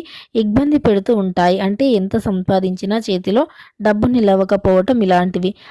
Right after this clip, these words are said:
అలాంటి వారు సూర్య భగవానునికి ఆద్యం సమర్పించటంతో పాటు నవగ్రహాలు, నవగ్రహాలకు ర-, అంటే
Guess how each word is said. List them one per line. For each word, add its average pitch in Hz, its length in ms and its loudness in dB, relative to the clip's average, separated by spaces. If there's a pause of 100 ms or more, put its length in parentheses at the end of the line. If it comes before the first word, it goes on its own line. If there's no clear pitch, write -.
(100)
అలాంటి 262 480 2
వారు 226 300 2
సూర్య 220 380 2
భగవానునికి 196 720 2
ఆద్యం 190 400 2
సమర్పించటంతో 190 920 -2
పాటు 190 340 0 (440)
నవగ్రహాలు, 226 1040 2 (260)
నవగ్రహాలకు 220 840 2
ర-, 196 280 2
అంటే 208 280 0